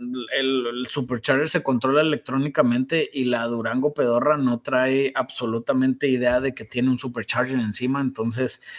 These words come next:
si no sabes lo que estás haciendo, la revientas todita, gordo. Por eso todo eso es la idea de la serie, güey. Por eso se va a poner chido, güey. Y por eso lo padre es que ya acabamos de desarmar todo y ya nomás sigue la armada, la armada bonita, güey. Porque acabando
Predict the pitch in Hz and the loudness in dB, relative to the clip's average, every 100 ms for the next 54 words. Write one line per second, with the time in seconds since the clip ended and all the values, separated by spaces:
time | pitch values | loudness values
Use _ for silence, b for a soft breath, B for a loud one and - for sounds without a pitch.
0 | B - - 131 127 113 135 139 135 123 | B -12 0 4 4 4 4 2 0 -4
1 | - 120 127 120 127 131 127 117 104 104 | -6 -6 -4 -2 0 2 0 -2 -4 -4
2 | 117 120 139 - - 104 98 160 190 - | -2 0 -2 -2 -4 -4 -4 -8 -2 0
3 | 104 98 85 - - B B B _ 151 | 0 -2 -6 -12 -20 B B B _ 8
4 | 143 139 135 165 139 143 143 156 165 160 | 8 8 4 0 -2 4 4 6 6 6
5 | 156 - 170 170 - 143 135 143 147 143 | 2 4 4 2 -2 -2 0 2 2 2
6 | 131 131 131 131 113 - 147 170 151 120 | 2 2 4 2 0 -2 -4 -2 -4 -4
7 | 113 113 120 120 - 127 127 123 127 123 | -6 -8 -8 -8 -8 0 2 2 0 0
8 | 123 - - 156 190 151 120 110 110 B | 0 0 -2 0 0 0 -2 -4 -6 B
9 | B B - 147 143 143 139 135 175 156 | B B -2 0 2 2 4 4 4 4
10 | 135 143 151 151 - 156 135 131 135 - | 4 4 4 0 -6 -2 4 4 4 0
11 | - 135 127 143 147 131 - 117 120 135 | 4 8 8 6 0 -2 0 0 0 0
12 | - 143 151 156 139 135 143 139 - 135 | -2 -2 0 0 0 0 0 -2 -2 -2
13 | 135 147 139 120 113 110 113 135 139 123 | 0 0 2 2 2 2 2 2 4 4
14 | 110 92 104 110 110 117 131 139 110 131 | 2 0 0 0 2 2 2 2 0 -2
15 | - 147 117 110 110 104 110 107 - 123 | 0 0 0 -4 -6 -4 0 0 4 4
16 | 135 151 165 | 4 4 4